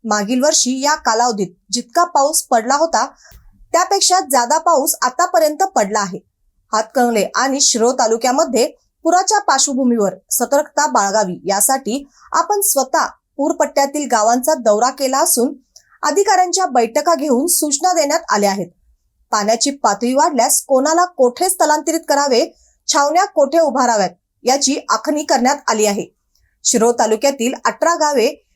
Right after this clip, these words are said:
हे पूर्णपणाने, तर चोवीस गावे अंशतः पुरामध्ये बाधित होतात.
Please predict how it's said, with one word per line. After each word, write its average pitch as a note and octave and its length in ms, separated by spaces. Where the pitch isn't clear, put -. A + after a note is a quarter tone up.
हे G4 80
पूर्णपणाने, F4 960
तर C#4+ 180
चोवीस C#4+ 420
गावे D#4+ 300
अंशतः D#4+ 520
पुरामध्ये C#4+ 640
बाधित A3 360
होतात. F#3 260